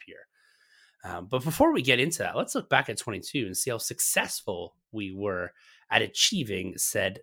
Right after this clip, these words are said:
nerdier resolution. So for twenty twenty-two, Carlos, your top three nerdier resolutions were, well, at least the start of the conversation last year, if you go back to the episode,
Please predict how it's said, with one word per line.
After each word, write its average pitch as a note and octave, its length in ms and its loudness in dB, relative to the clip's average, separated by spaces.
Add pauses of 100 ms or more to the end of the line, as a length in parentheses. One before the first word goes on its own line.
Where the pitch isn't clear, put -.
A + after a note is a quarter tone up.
nerdier F#2 540 -4
resolution. F2+ 720 -4
So - 160 -6
for A2 100 -10
twenty E4 240 0
twenty-two, F3+ 380 -2
Carlos, - 640 -2 (540)
your - 80 -6
top - 200 -4
three G#3+ 260 -2
nerdier C3+ 320 6
resolutions F#2+ 920 0 (400)
were, C#3 500 10 (920)
well, D#3 140 10
at B3+ 60 8
least - 180 8
the - 60 4
start G3+ 240 10
of B2+ 60 6
the - 40 0
conversation A2 600 4
last F2+ 240 -4
year, G2+ 60 -4
if - 80 -8
you G2+ 100 -6
go G2 100 -2
back F#2+ 200 0
to - 60 -20
the F#2 120 -4
episode, F2+ 440 -6